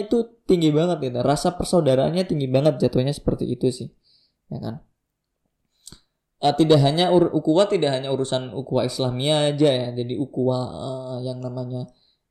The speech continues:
persaudaraan antar umat Islam, jadi sama-sama agama gitu kan. Enggak, tapi ukuah dalam artian di sini adalah karena persaudaraan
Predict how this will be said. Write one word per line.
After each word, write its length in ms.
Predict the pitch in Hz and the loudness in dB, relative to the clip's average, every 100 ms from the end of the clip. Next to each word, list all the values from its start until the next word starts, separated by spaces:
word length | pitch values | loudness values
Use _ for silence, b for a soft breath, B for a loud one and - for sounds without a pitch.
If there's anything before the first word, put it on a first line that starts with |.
| _ | _
persaudaraan 480 | - 139 131 123 120 | -4 0 0 0 -2
antar 160 | 123 - | -4 -4
umat 240 | 127 123 | -6 -6
Islam, 320 | 147 - 131 | -6 -6 -4
jadi 240 | 123 127 147 | -4 -4 -4
sama-sama 560 | 135 127 131 123 127 | -4 -4 -6 -6 -4
agama 480 | 123 123 127 139 131 120 | 0 0 0 0 0 -2
gitu 160 | 131 | -8
kan. 80 | 127 | -8
Enggak, 240 | 135 127 - | -6 -4 -4
tapi 400 | - 190 190 B B B - | -2 -2 -4 B B B -8
ukuah 560 | 139 - 147 170 180 | -6 -2 2 2 2
dalam 240 | 147 135 135 | 2 0 0
artian 320 | 135 139 135 | -4 -4 -4
di 80 | 127 | -6
sini 240 | 135 135 | -6 -2
adalah 480 | 131 127 127 127 151 | 0 2 2 0 -4
karena 400 | 131 127 127 123 - | -6 -4 -4 -6 -4
persaudaraan 960 | - 135 127 123 127 78 131 127 - | -4 -2 0 0 -2 -4 -8 -10 -16